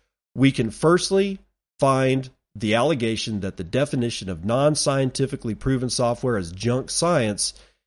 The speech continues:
is some sort of newly found conspiracy. When the United States-based Innocence Project, which was or has dedicated itself to criminal justice reform, frequently uses the term to describe flawed forensic methods.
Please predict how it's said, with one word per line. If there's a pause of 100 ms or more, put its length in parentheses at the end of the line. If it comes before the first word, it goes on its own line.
is
some
sort
of
newly
found
conspiracy. (460)
When
the
United
States-based
Innocence
Project, (240)
which
was
or
has
dedicated
itself
to
criminal
justice
reform, (280)
frequently
uses
the
term
to
describe
flawed
forensic
methods.